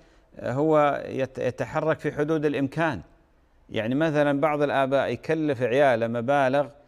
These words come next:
يقترضون له من، من، من المصرف، يقترضون له من المصرف، وهذا الولد مسكين عليه قروض كثيرة يعني، ومع ذلك الأب يطلب منه زيادة. هذا ظلم. أيضا بعض الآباء للأسف الشديد يطلب من عياله أنه يشتري له سيارة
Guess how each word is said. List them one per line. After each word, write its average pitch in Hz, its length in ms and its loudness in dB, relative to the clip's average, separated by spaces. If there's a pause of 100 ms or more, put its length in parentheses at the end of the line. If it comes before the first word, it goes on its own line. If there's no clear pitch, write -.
(200)
يقترضون 135 640 0
له 120 100 2
من، 110 260 -4
من، 104 280 -8
من 110 180 -4
المصرف، 107 500 -4 (680)
يقترضون 127 580 0
له 127 60 2
من 117 100 -2
المصرف، 113 420 -4 (560)
وهذا 160 380 0
الولد 156 340 2
مسكين 113 680 -6 (440)
عليه 123 300 -2
قروض 165 420 -2
كثيرة 151 440 0
يعني، 76 240 -6 (300)
ومع 170 360 0
ذلك 175 440 2
الأب 139 300 0
يطلب 151 360 0
منه 143 220 0
زيادة. 104 520 -2 (200)
هذا 175 300 -2
ظلم. 160 300 2 (880)
أيضا 175 280 2
بعض 170 300 -2
الآباء 165 460 2
للأسف 151 380 -4
الشديد 151 480 -4
يطلب 151 320 0
من 143 120 -2
عياله 147 500 0
أنه 139 280 -6
يشتري 139 460 -4
له 139 80 0
سيارة 117 540 -2